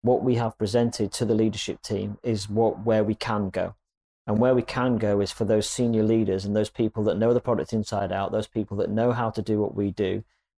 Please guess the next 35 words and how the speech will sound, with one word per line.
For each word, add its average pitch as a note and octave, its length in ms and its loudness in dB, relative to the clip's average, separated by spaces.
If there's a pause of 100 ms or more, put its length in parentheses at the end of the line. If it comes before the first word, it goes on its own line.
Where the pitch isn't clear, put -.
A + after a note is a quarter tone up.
those G#2+ 180 0
people A2 380 0
that A2 100 2
are A#2+ 220 4
learning C#3 360 4
certain A2 320 2
parts G#2+ 360 -2
of G#2+ 100 -8
their G#2+ 160 0
trade G#2 480 0
are G#2+ 140 0
still C3+ 340 0
leaders, G#2+ 580 0
uh, G#2+ 320 -2
in A2 160 -2
my G#2+ 240 -2
eyes G2+ 420 -4 (340)
and G#2+ 100 0
leaders A2+ 320 4
in G#2+ 80 2
the G#2 80 -2
company's A2 460 -2
eyes G2 300 -4
that - 140 -10
can G#2+ 140 -8
then G#2+ 160 2
drive G2+ 380 -2
us F#2+ 100 -6
forward. G2+ 440 -2 (360)
So - 80 -2
they're C#3 220 6
seen C#3 300 2
as A#2 120 0
senior A2 360 2
leaders. A2 520 0